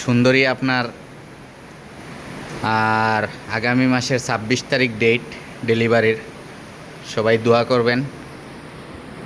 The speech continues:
আর এই যে, এই যে, যে ওর একটু বাটেও সমস্যা হয়েছিল, বাত আসছিল। বাত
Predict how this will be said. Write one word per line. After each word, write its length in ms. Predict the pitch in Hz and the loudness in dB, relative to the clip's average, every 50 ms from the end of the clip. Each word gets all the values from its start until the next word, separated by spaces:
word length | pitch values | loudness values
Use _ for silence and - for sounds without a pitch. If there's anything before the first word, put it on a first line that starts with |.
| 110 110 | 0 0
আর 100 | 107 107 110 113 | 2 2 2 2
এই 60 | 113 107 | 2 2
যে, 100 | 120 123 135 147 143 - - - - - - - - - - - - - - - - - - - 127 | 2 2 2 0 -6 -10 -14 -16 -14 -14 -14 -16 -16 -16 -16 -16 -16 -16 -16 -16 -16 -16 -12 -4 -2
এই 80 | 123 120 123 | 0 2 4
যে, 100 | 135 135 135 131 117 123 | 4 4 4 2 2 4
যে 120 | 127 127 131 131 131 127 123 117 92 78 - - - - - - 127 | 4 6 6 6 6 4 2 0 -2 -6 -12 -14 -16 -16 -8 -2 0
ওর 100 | 123 127 127 127 123 | 2 2 2 2 0
একটু 140 | 127 - 147 123 123 | 0 -2 0 2 4
বাটেও 340 | 120 127 123 - 151 147 147 143 - 151 | 4 4 4 4 4 4 4 2 2 0
সমস্যা 400 | 139 131 131 135 131 - - 151 147 | 0 0 0 -2 -2 -2 0 0 0
হয়েছিল, 340 | 143 139 139 - 151 143 147 156 180 190 - - - - - - - - - - - - - - 113 | 0 0 -2 -4 -4 -2 -2 -2 -4 -6 -10 -14 -16 -14 -14 -14 -14 -14 -14 -14 -14 -14 -2 2 4
বাত 180 | 113 123 123 - 139 131 | 4 4 4 4 4 2
আসছিল। 320 | 120 - - 139 127 127 131 143 151 - - - - - - - - - - - - - - - - 120 117 | 2 0 -4 -2 0 2 2 0 0 -4 -12 -14 -16 -16 -16 -16 -16 -16 -16 -16 -16 -16 -16 -12 -8 0 2
বাত 180 | 131 147 160 | 4 4 4